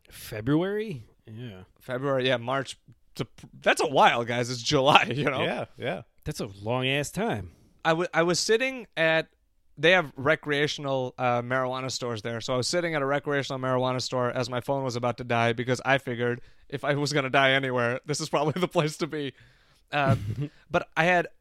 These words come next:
Speaker 2: like, a few percent battery left, and as I was sitting there, uh, I was waiting on an Uber, and I asked, uh, the woman who was working at the store, "Let me get her name, I don't wanna get this wrong."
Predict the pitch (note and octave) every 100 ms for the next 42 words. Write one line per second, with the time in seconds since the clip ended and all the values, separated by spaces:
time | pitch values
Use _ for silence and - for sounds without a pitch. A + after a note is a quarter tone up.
0 | - D3 D#3+ - A#3 G#3+ F#3 F#3+ D#3 E3+
1 | E3+ D#3+ D3 D#3 - C#3+ E3 F3 E3+ -
2 | D#3 D#3+ C#3+ C#3 C3+ - _ _ - C3
3 | B2+ C#3 C#3 D#3 F#3 F#3 D#3 C#3 C#3+ C3
4 | B2+ - C3 B2 C3+ C#3+ D3+ D3+ - -
5 | B2+ A#2+ A#2+ - C3 C#3+ C#3+ C3+ B2+ C3+
6 | C#3+ B2+ B2 - B2+ B2 A#2+ B2 D3+ D3
7 | C#3 B2 A2+ A#2 A#2 B2 C3+ A#2 A#2+ A#2+
8 | A#2 - B2 A#2+